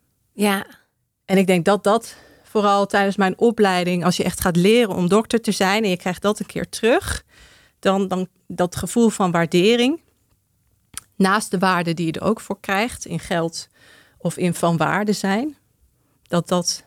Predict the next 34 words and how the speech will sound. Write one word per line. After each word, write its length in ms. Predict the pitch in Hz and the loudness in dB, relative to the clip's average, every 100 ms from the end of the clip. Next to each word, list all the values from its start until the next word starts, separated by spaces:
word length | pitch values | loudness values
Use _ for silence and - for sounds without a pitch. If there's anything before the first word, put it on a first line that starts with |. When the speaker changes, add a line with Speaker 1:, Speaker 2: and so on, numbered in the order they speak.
| _ | _
Speaker 2:
op 140 | - 160 | -10 -6
dat 160 | - | 0
moment 240 | 247 180 160 | 2 2 -2
kwam. 340 | - 143 180 _ _ | -6 -6 -6 _ _
Speaker 1:
Ja. 320 | - 214 196 - - | -2 0 0 -4 -14
Speaker 2:
Dus 80 | 196 | -6
eigenlijk 320 | 220 247 233 | -4 -4 -4
verschillende 360 | - 277 262 233 | -2 2 4 4
definities 580 | 233 240 226 247 - 208 | 2 2 4 4 2 2
die 100 | 220 | 2
ik 80 | 226 | 2
wel 160 | 226 | -2
gelukkig 320 | - 226 214 | 2 0 0
allemaal 200 | 214 196 | 0 2
heb 80 | 180 | 4
meegemaakt. 500 | 202 214 - 160 165 226 | 2 2 2 0 0 0
Speaker 1:
Ja, 360 | 269 349 294 - | 0 2 0 0
Speaker 2:
<laughs> 40 | |
Speaker 1:
en, 140 | 262 | -2
en 180 | 294 208 | 0 0
ik 120 | 320 | 0
denk 200 | 294 269 | 0 0
dat 220 | 262 220 - | 0 -2 0
ook 200 | 226 214 | 0 0
het 120 | 214 | -2
woord 280 | 202 214 170 | 0 0 0
waarde 360 | 202 226 214 | 0 0 -2
heel 460 | 175 165 190 247 247 | -6 -4 2 4 4
vaak 340 | - 208 196 | 2 -2 -2
in 100 | - | -2
jouw 160 | 190 180 | 0 0
beroep 280 | 180 185 185 | 0 -2 -2
voorkomt. 760 | - 185 160 - - 170 - - | 0 0 0 -6 -10 -12 -14 -6
Speaker 2:
Ja. 240 | 262 226 | -2 -2